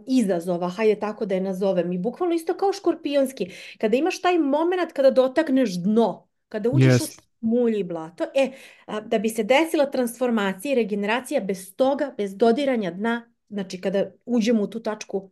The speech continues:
Speaker 1: ne možemo ni da isplivamo na površinu.
Speaker 2: Pa tako je, Škorpija
Speaker 1: Da.
Speaker 2: simbolizuje to.
Speaker 1: Jeste,
Speaker 2: Škorpija je
Speaker 1: apsolutno.
Speaker 2: raspadanje, tako je.
Speaker 1: I onda ljudima jednostavno da bude moment, pa dobro, ako sam sad upala u neki izazovan period,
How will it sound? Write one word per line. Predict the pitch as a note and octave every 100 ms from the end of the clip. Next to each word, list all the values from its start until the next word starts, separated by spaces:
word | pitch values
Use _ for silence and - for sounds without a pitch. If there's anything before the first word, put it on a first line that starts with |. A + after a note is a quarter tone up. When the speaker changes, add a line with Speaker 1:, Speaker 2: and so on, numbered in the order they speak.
| -
Speaker 1:
ne | F#3+
možemo | G#3 G#3 G3
ni | F3+ E3+
da |
isplivamo | E3 E3 F#3+ E3 D#3+
na | D#3+
površinu. | D#3 E3 - -
Speaker 2:
Pa | C3
tako | C3 D3 -
je, | D#3+
Škorpija | - C3 C3 -
Speaker 1:
Da. | D#3+
Speaker 2:
simbolizuje | - F3 E3 F3 F#3 F3 E3+ E3+
to. | E3+ A2
Speaker 1:
Jeste, | - D#4+
Speaker 2:
Škorpija | - C3+ B2+ - C3+
je | C3+
Speaker 1:
apsolutno. | C#3 C#3 - - -
Speaker 2:
raspadanje, | D3+ - - D3+ A#2+ G2+ C2+
tako | C3 - C#3
je. | C3+ _ -
Speaker 1:
I | A#3+
onda | C4+ C#4+
ljudima | C#4 D4 D4+
jednostavno | D4 D4 D#4+ C#4+
da | C4
bude | A#3 D#4 D#4+
moment, | C#4+ D4 D#4+ D#4
pa | C#4+
dobro, | C#4+ D4+ B3+
ako | A#3
sam | A#3+ A#3+
sad | C4+ A#3+
upala | A#3 C#4+ C4+
u |
neki | G#3+ A#3+ B3
izazovan | A3+ C4+ A#3+ A#3 G3 F#3
period, | F3+ F#3 C#4+